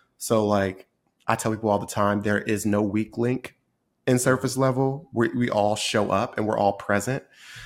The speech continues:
And so I think that it's been really, really, really healthy, even with sort of, you know,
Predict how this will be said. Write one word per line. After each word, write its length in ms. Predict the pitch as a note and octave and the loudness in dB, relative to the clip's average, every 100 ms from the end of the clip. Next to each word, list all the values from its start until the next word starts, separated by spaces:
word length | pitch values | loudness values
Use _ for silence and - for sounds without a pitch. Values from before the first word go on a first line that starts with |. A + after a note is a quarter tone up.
| - - | -12 -2
And 240 | A#2 A2 | 0 0
so 460 | A2 A2+ G#2+ G#2 G2+ | 0 0 2 2 0
I 80 | |
think 220 | G#2+ A2+ A2 | 0 -2 -4
that 100 | G#2+ | -6
it's 100 | G2 | -4
been 200 | G#2+ G2+ | -2 -2
really, 180 | G2 | -2
really, 460 | G2 G2 F#2 F#2+ G2+ _ - | -2 -2 -4 -6 -12 _ -6
really 240 | G2 F#2+ | -4 -2
healthy, 540 | F#2+ F2+ - F#2+ F#2 - - | -2 -4 -4 -6 -8 -12 -6
even 460 | A#2 A2 G#2 G2+ | -2 0 0 0
with 400 | G2 F#2 F2+ - - - | 0 -2 -2 -10 -18 -12
sort 280 | - G2+ | -4 -2
of, 260 | G2 F#2+ - - | -2 -6 -10 -8
you 120 | G#2 | -4
know, 320 | - - G2 | -2 -2 -4